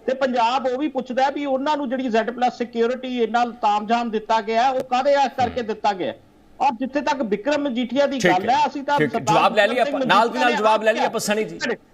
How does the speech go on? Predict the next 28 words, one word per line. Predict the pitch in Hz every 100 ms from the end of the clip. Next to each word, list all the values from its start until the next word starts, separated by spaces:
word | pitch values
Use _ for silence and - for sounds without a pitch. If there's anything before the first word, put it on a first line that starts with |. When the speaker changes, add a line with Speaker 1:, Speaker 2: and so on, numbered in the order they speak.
| -
Speaker 2:
ਸਮਾਂ | 330 170 220
ਨਾ | 247
Speaker 1:
ਮਿੰਟ | 233 233
Speaker 2:
ਘਟੇ, | 208 233 -
Speaker 1:
ਪੂਰਾ | 330 349
ਕਰ, | 330 311 262
Speaker 2:
ਨਾਲ | 180 226
ਦੀ | 233
ਨਾਲ | 240 233
ਆਪਾਂ | 220 202
ਜਵਾਬ | 214 226
Speaker 1:
ਪੂਰਾ | 226
Speaker 2:
ਲੈ | 233
ਲਈਏ |
ਇਸ | 233 208
issue | - -
ਤੇ। | 98 98 - -
ਕਰੋ | 277
ਕੰਪਲੀਟ | 262 233 254
ਕਰੋ, | 214 233
ਫਿਰ | 202
Speaker 1:
ਕਿਸ਼ਨ | 311
Speaker 2:
ਬਹੁਤ | 226
Speaker 1:
ਜੀ, | 359
Speaker 2:
ਕਰ | 185
ਸ਼ਬਦਾਂ, | 151 113 98
ਪਲੀਜ਼। | 127 107 - _ _ _ _ 110
ਹਾਂ। | 85 -